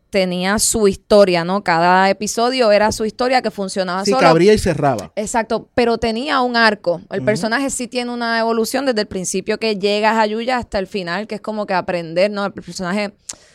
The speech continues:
Speaker 1: tiene su, su arco dramático que al final cierra. Entonces,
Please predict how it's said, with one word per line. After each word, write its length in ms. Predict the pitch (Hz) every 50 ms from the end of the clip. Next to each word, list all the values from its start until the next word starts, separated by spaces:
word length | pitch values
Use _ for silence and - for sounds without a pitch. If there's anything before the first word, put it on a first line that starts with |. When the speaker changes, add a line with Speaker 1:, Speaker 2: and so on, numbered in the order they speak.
| _ _
Speaker 1:
tiene 280 | 240 226 220 226 233
su, 300 | 233 - 277 269 254 233
su 260 | 233 - - 247 220 214
arco 280 | 202 196 202 - 226
dramático 520 | 240 247 247 233 226 220 226 247 254 277 269
que 80 | 254 240
al 100 | 220 -
final 300 | 226 196 180 170 190 196
cierra. 400 | - - 220 226 240 220 196 185
Entonces, 460 | 175 - 175 175 185 - 240 220 190